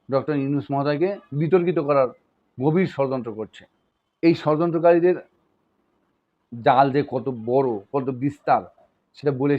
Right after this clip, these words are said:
শেষ করা যাবে না। বিশ্ববিদ্যালয় ভর্তি পরীক্ষা নিয়ে ষড়যন্ত্র, এটি কি কখনো হয় বলেন?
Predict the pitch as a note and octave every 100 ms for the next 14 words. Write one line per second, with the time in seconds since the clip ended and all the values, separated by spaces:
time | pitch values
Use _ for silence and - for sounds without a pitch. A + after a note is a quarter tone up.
0 | C#3 A2+ A#2+ G#2+ G2+ F#2+ E2+ - _ _
1 | _ _ _ _ A#2+ D3 - G3 F#3+ G3
2 | C#3 C#3 E3+ E3+ E3 E3+ E3 D#3 A#2+ A2
3 | A2 G2+ - _ _ _ _ _ _ _
4 | _ D3 C#3+ C#3+ D3+ C#3+ D3 B2 B2 A2+
5 | B2